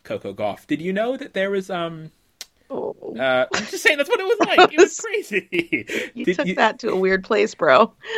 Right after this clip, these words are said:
Speaker 2: <laughs>
Speaker 1: Did you know that, like, another tennis player at least claimed to have dated Ovechkin? Um, Olga Puchkova, fun fact. I think at some
Speaker 2: Oh, I
Speaker 1: point was
Speaker 2: think I
Speaker 1: saying that she had dated
Speaker 2: somehow rings
Speaker 1: Ovechkin.
Speaker 2: true.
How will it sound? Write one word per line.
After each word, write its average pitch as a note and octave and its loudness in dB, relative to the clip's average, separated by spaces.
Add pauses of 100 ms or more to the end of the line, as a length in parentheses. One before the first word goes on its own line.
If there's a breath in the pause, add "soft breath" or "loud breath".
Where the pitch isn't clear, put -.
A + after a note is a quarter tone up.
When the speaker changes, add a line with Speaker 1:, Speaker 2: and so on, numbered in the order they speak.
Speaker 2:
<laughs> - -4
Speaker 1:
Did - -2
you E3+ 2
know D3+ 4
that, F3 0
like, C3 -2
another A#2+ -2
tennis A2+ -12
player A2+ -6 (480)
at A2+ -8
least F#3 -8
claimed A#2+ -10
to B2 -8
have G#2 -8
dated G#2 -8
Ovechkin? G2+ -10 (540)
Um, G#2 -6
Olga A#2+ -2
Puchkova, B2+ -10 (260)
fun C#3 -14
fact. D3+ -16 (640 loud breath)
I - -2
think F#4 6
at G#4 4
some G4 6
Speaker 2:
Oh, D#4+ 6
I - 0
Speaker 1:
point - 0
was G4+ 4
Speaker 2:
think G4+ -4
I G#4+ 2
Speaker 1:
saying A#2 0
that A2 -8
she - -8
had - -4
dated D4+ -2
Speaker 2:
somehow C#4+ 2
rings G3+ -4
Speaker 1:
Ovechkin. D#3 -12
Speaker 2:
true. D3+ 0